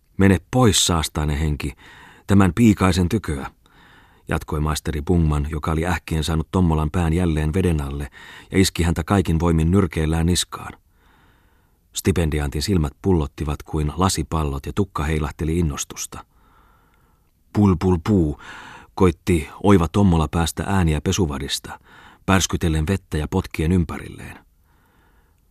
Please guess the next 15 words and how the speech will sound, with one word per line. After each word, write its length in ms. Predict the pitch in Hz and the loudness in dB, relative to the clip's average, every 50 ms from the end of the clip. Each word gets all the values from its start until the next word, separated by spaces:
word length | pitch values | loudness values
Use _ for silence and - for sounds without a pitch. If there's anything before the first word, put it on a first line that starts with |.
| _ - | _ 0
"Lapsia 460 | 143 175 - - - - 101 92 - | 0 0 2 0 0 0 2 2 2
pitää 340 | - 131 - 131 123 127 139 | 0 -2 0 0 2 2 4
olla. 420 | 143 127 95 80 73 71 - - _ _ _ _ _ _ _ _ _ _ _ _ _ _ | 4 4 4 2 0 -2 -6 -12 _ _ _ _ _ _ _ _ _ _ _ _ _ _
Mihin 260 | 139 151 151 139 110 | 6 8 8 10 10
maailma 360 | 120 139 147 143 123 101 101 | 10 8 8 8 8 8 6
ilman 200 | 120 123 120 117 | 6 4 2 2
lapsia 400 | 131 139 127 - - - 85 80 | 2 0 0 -2 -2 0 0 2
joutuu, 340 | 80 78 76 76 - 87 80 | 2 0 0 -2 -2 -2 -2
saakeli, 540 | - - 87 80 73 - 82 76 78 76 - - - - - _ - | 0 0 -2 -2 -2 -2 -4 -4 -4 -6 -8 -12 -20 -20 -20 _ 0
ja 80 | - 127 | 4 4
isänmaa? 680 | 143 - 139 120 92 82 78 73 71 71 71 - - _ _ _ _ _ _ _ _ _ _ _ _ _ _ - | 6 6 6 4 4 4 2 0 -2 -4 -6 -10 -14 _ _ _ _ _ _ _ _ _ _ _ _ _ _ 0
Älä 200 | 135 151 143 107 | 2 2 4 4
raakua 400 | 131 160 170 135 - - 131 127 | 4 4 2 2 2 0 0 2
rutista, 600 | - 165 160 - 135 98 - - - 80 73 73 - - | 2 0 0 2 2 2 2 0 -4 -6 -8 -8 -2 2
Holofernes." 800 | 95 95 90 85 80 92 87 82 78 78 73 71 - - - | 2 4 4 2 2 -2 -4 -2 -2 -4 -4 -4 -6 -8 -10